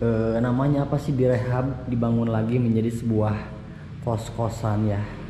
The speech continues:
<clears throat> Wow, kos-kosan wanita.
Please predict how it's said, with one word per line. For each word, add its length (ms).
<clears throat> 220
Wow, 320
kos-kosan 560
wanita. 400